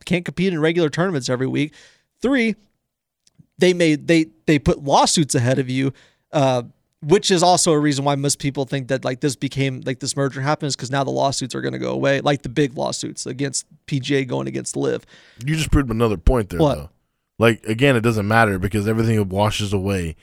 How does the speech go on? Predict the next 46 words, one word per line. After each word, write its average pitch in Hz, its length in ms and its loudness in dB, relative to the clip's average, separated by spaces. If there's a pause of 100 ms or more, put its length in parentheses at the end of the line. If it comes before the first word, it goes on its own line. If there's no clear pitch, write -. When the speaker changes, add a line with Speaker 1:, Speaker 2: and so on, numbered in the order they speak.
(120)
Speaker 1:
Well, 180 100 2
Speaker 2:
You 185 60 -8
Speaker 1:
no, 233 140 8
Speaker 2:
can 196 100 4
Speaker 1:
nothing's 262 320 6
Speaker 2:
get 202 60 4
Speaker 1:
gonna 160 100 2
wa-, 151 100 2
no, 330 260 6
no, 294 200 6
Speaker 2:
Yeah. 208 60 4
Speaker 1:
we're 277 60 4
not 370 200 4
done 349 200 2
yet. 156 240 2
No, 240 200 4
there's 277 220 2
nothing 208 320 2
that's, 190 200 2
no. 214 260 0 (260)
The 196 60 8
golfers 269 440 4
are 185 60 4
not 180 280 2
back 220 240 4
in 170 80 0
the 143 80 -2
P 220 180 -4
G 156 200 0
A 185 100 2
Tour. - 420 -2
You 214 140 0
kidding 285 280 0
me? 381 140 -2 (240)
Speaker 2:
No, 139 200 4
they 131 180 6
will 175 260 8
be 160 220 6
Speaker 1:
No, 220 140 10
Speaker 2:
eventually. - 260 6
Speaker 1:
no, 339 160 8
Speaker 2:
They 143 80 6
Speaker 1:
they're 285 120 8
Speaker 2:
will. 330 240 6
Speaker 1:
not. 240 100 -4
No, 233 360 4